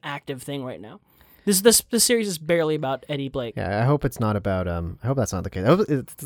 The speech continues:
Speaker 2: that's a thing that fucking Star Wars does, where it's like
Speaker 1: Yeah.
Speaker 2: everyone's gonna be someone's son
Speaker 1: I think
Speaker 2: and
Speaker 1: what's
Speaker 2: daughter
Speaker 1: kind of
Speaker 2: or
Speaker 1: fun
Speaker 2: whatever.
Speaker 1: is that this,
Speaker 2: <laughs>
Speaker 1: this Lady True thing is a, like, Inquirer style, Lady True, fact or fiction. So this might have been them having fun of wild speculation.
Speaker 2: Maybe it is, I guess so. I, I,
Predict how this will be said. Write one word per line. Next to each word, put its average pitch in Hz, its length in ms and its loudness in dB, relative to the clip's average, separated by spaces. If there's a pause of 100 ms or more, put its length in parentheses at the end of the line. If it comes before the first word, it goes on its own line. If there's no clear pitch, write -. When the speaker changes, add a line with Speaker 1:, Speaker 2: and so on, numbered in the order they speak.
(120)
Speaker 2:
that's 160 300 6
a 170 40 6
thing 160 180 4
that - 100 -2
fucking 123 240 0
Star 98 240 2
Wars 101 180 2
does, 92 260 -4
where 107 120 2
it's 90 100 4
like 120 120 6
Speaker 1:
Yeah. 127 40 2
Speaker 2:
everyone's 131 260 4
gonna 127 160 4
be 123 120 4
someone's 117 320 0
son 208 260 0
Speaker 1:
I 226 40 8
think 220 100 8
Speaker 2:
and 240 80 8
Speaker 1:
what's 226 120 6
Speaker 2:
daughter 220 120 6
Speaker 1:
kind 208 100 6
of 202 60 -2
Speaker 2:
or - 40 -2
Speaker 1:
fun 180 180 6
Speaker 2:
whatever. - 20 2
Speaker 1:
is 165 100 0
that 165 240 2
this, 185 160 4
Speaker 2:
<laughs> 208 220 6
Speaker 1:
this 175 120 2
Lady 202 260 4
True 196 260 0
thing 175 320 -2
is 185 280 4
a, 175 200 4
like, 160 320 2
Inquirer 175 640 2
style, 156 480 0
Lady 285 300 6
True, 320 300 2
fact 277 420 0
or 254 60 -4
fiction. 220 480 -6 (280)
So 214 160 6
this 226 160 0
might 262 140 6
have 233 60 2
been 220 140 4
them 185 200 2
having 175 360 2
fun 165 300 -2
of 143 100 -6
wild 139 320 0
speculation. 131 600 -8 (120)
Speaker 2:
Maybe 147 200 2
it - 80 -2
is, - 160 -8
I - 80 -8
guess 110 160 -10
so. - 180 -10 (220)
I, 156 100 12
I, 208 160 12